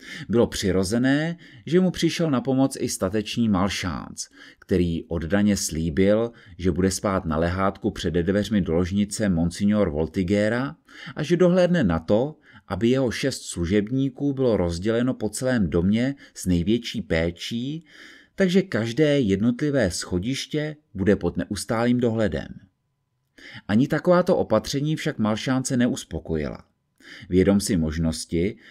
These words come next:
že nepolapitelnost fantoma může být přičtena na vrub kouzlům, přivedl do přítelova domu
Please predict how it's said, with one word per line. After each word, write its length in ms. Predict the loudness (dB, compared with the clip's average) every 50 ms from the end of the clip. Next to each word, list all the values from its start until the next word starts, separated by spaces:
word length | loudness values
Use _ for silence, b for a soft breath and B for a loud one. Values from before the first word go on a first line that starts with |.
| B B B
že 180 | -2 -2 0
nepolapitelnost 1000 | 2 2 0 0 0 2 2 2 2 0 -2 0 0 0 0 0 -2 -4 -6 -12 -12
fantoma 600 | -6 -4 -4 -4 -2 -2 -2 0 0 0 0 -2
může 280 | -2 -4 -4 -4 -2
být 120 | -2 -2 -4
přičtena 680 | -6 -6 -8 -6 -6 -8 -4 -2 0 0 2 0 0
na 140 | 0 0 -2
vrub 240 | 0 0 -2 -2 -4
kouzlům, 800 | -4 -2 0 0 0 -2 -2 -4 -4 -4 -4 -4 -6 -8 -10 B B B B B B B B B B
přivedl 420 | -4 -2 0 2 2 2 2 2
do 120 | 2 2 0
přítelova 540 | 0 -6 -6 -2 0 2 2 4 2 2
domu 420 | 2 2 2 2 2 0 -2 -4